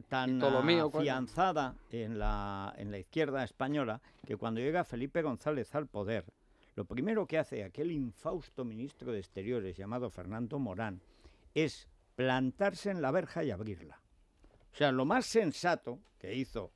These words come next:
Speaker 1: el franquismo y mantuvo la U C D, afortunadamente, fue cerrar la verja.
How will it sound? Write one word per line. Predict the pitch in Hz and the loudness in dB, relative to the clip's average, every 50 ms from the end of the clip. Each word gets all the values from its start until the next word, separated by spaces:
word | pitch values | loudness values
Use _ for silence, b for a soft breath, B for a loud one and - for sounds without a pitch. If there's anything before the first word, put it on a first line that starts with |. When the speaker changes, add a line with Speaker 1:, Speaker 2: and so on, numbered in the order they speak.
| _ | _
Speaker 1:
el | - 92 87 | -16 -16 -14
franquismo | - 101 98 90 87 - 180 165 113 110 - 92 | -14 -12 -12 -12 -6 -4 -4 -4 -4 -6 -12 -14
y | |
mantuvo | 85 - - - - 175 170 135 98 | -14 -14 -14 -8 -4 -2 -2 -2 -2
la | 85 107 | -2 -2
U | 135 156 | -2 -4
C | - - - 85 | -4 -8 -8 -8
D, | 101 107 | -6 -6
afortunadamente, | 90 - - - - - - 101 - 117 143 160 143 113 110 110 98 - - 117 - - _ _ _ | -8 -10 -12 -18 -20 -16 -14 -8 -4 -2 0 0 0 0 -2 -6 -6 -8 -12 -16 -16 -18 _ _ _
fue | - - 175 | -2 -2 -2
cerrar | 170 - 131 95 107 151 180 185 | -2 -2 -4 -2 0 0 0 0
la | 160 120 | -2 -2
verja. | 104 123 175 208 - - 143 113 - | 0 2 2 2 2 0 -4 -6 -6